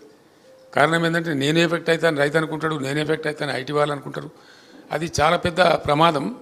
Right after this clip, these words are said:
అది రాష్ట్ర భవిష్యత్తుకి ఒక రకమైనటువంటి ఇబ్బంది కలిగించేటువంటి కథ. దాన్ని ఎందుకు దెబ్బతీసినో నాకు అర్థం కాలేదు. ఏం కొరత లేదు, సింగరేణి మనది,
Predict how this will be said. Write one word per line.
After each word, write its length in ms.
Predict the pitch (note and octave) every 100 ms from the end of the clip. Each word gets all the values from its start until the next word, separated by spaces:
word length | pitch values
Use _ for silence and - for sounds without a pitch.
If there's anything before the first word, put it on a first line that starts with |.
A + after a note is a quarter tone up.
| - - _ _ _ -
అది 100 | C#3
రాష్ట్ర 300 | D3+ D#3+ D3
భవిష్యత్తుకి 460 | C#3 D#3+ F#3 E3+ F#3
ఒక 160 | F3 D#3+
రకమైనటువంటి 800 | D3+ D3+ D3+ D#3 D3+ D3+ C#3 - - - _ _ -
ఇబ్బంది 340 | C3 F3 E3+
కలిగించేటువంటి 920 | E3 D#3 D3 D#3 C#3 C3 C#3 A#2+ C#3+ - - _ -
కథ. 140 | B2+ - - - _ _ _ _ _ - -
దాన్ని 420 | A#2 C3+ F#3 G#3+
ఎందుకు 160 | G#3 G3+
దెబ్బతీసినో 500 | G3 F#3 F3 E3+ E3
నాకు 160 | D3+
అర్థం 220 | B2+ B2+ A#2
కాలేదు. 260 | G2 - - _ _ _ _ _ _ _ _ - C3+
ఏం 120 | E3+
కొరత 260 | D#3 D#3+ F3
లేదు, 180 | E3+
సింగరేణి 480 | D#3 D3+ D#3 E3 E3
మనది, 440 | D3+ D3+ D3 D3+